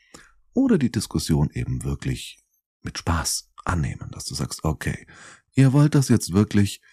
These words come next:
könnt ihr haben.“ Oder eben im Vorfeld Regeln festlegen, zur Not auch im Verlauf des Tages nochmal sagen, „Hey, könnten wir es bitte lassen,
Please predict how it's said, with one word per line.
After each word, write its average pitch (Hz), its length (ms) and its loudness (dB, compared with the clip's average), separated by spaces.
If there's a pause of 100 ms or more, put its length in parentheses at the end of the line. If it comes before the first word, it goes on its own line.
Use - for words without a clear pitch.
(280)
könnt 69 320 0
ihr - 220 -4
haben.“ 82 300 -4 (1160)
Oder 165 260 4
eben 107 400 0
im 76 120 0
Vorfeld 90 560 0 (240)
Regeln 78 460 0
festlegen, 95 760 -2
zur 196 140 0
Not 226 180 -2
auch - 280 -6 (220)
im 185 180 0
Verlauf 80 280 0
des - 160 -6
Tages - 380 -4
nochmal 65 240 -4
sagen, - 320 -8
„Hey, 107 160 2
könnten 120 360 -2
wir 101 60 2
es 87 80 -2
bitte - 220 -2
lassen, 67 360 -2